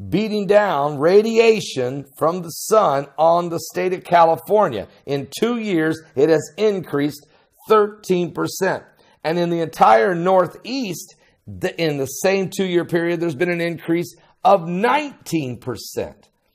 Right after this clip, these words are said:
And people that have these radiation Geiger counters, they're checking out there. They're seeing the numbers are starting to climb.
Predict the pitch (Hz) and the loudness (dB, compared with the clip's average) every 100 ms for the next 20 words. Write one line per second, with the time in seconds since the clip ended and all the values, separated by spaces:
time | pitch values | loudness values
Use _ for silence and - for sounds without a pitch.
0 | _ - 123 - 180 180 160 147 135 147 | _ -10 -10 -4 -6 -6 -6 -2 0 0
1 | 139 135 120 139 131 135 135 120 104 113 | 0 -6 -4 -4 -2 -4 -4 -10 -4 -2
2 | 135 143 135 156 160 175 170 - _ _ | -2 -4 -6 -4 -2 -4 -8 -14 _ _
3 | 92 - 147 151 160 160 160 160 160 175 | -16 -2 0 0 -4 -4 -4 0 0 0
4 | 170 _ _ 95 98 - 123 127 131 127 | -4 _ _ -12 -12 -10 -10 -8 -6 -6
5 | 123 135 139 131 135 - 135 139 143 143 | -4 -4 -4 -6 -8 -4 -2 -2 -4 -8
6 | - 156 165 175 185 | 0 2 2 0 -4